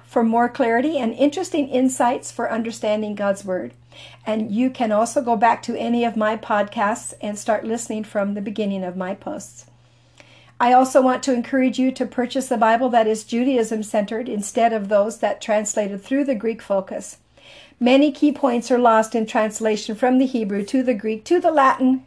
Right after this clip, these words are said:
to the English. My favorite at the moment is The Tree of Life. The Delitzsch, D E L I T Z S C H, Delitzsch, Hebrew Gospels, published by Vine of David, is another great resource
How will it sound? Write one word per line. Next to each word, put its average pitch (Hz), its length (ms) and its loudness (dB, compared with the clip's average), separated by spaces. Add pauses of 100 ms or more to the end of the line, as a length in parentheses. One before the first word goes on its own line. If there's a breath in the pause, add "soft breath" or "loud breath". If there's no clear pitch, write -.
to 220 140 -4
the 196 120 -6
English. 185 520 -8 (840 soft breath)
My 240 160 0
favorite 240 360 4
at 233 140 4
the 277 60 2
moment 214 320 0
is 214 140 -4
The 233 100 -10
Tree 220 240 -6
of 208 140 -6
Life. 202 420 -4 (500 soft breath)
The 214 100 -2
Delitzsch, 247 680 4
D 233 200 -4
E 262 180 0
L 233 260 -2
I 247 380 -2
T 226 460 -6
Z 226 560 -2
S 247 260 -2
C 254 480 -4
H, - 400 -8
Delitzsch, 220 720 -2 (300 soft breath)
Hebrew 240 240 2
Gospels, 233 560 0
published 247 400 0
by 220 140 2
Vine 226 240 0
of 254 100 2
David, 208 320 -2
is 214 140 0
another 220 320 0
great 220 280 -4
resource 220 600 -2